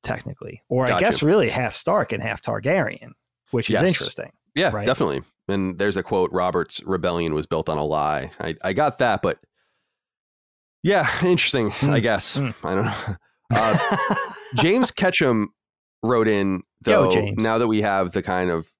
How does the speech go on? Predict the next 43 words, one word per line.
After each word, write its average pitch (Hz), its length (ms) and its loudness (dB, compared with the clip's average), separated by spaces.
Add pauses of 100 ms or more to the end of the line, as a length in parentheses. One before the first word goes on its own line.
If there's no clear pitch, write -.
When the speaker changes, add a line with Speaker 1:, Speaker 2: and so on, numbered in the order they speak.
(100)
Speaker 2:
who's 101 260 0
everyone 101 340 2
who's 90 160 -2
playing 92 360 -2
the 73 60 -4
game 67 460 -6
right 73 240 -6
now, 71 380 -6 (160)
uh, - 200 -8
on 78 140 -6
the 73 80 -6
table, 78 320 -2
he 101 80 -2
says, 113 240 0 (500)
"Top-notch 247 500 0
fantasy 127 420 0
that 98 120 4
resonates 98 400 0
and 87 80 -4
stands 90 320 -2
the 85 80 -4
test - 220 -4
of 85 60 -6
time 80 360 -2
teaches 92 360 -6
us 87 240 0
that 85 160 2
a 82 60 0
good 104 200 -2
king 104 220 -2
is 87 100 -2
capable 90 420 -2
of 85 120 -4
making 85 260 -2
his 80 140 -4
land 78 240 -2
flourish 101 420 0
and 82 60 -2
his 80 100 -4
people 98 280 -2
have 80 100 0
better 78 240 0
lives. 69 420 -2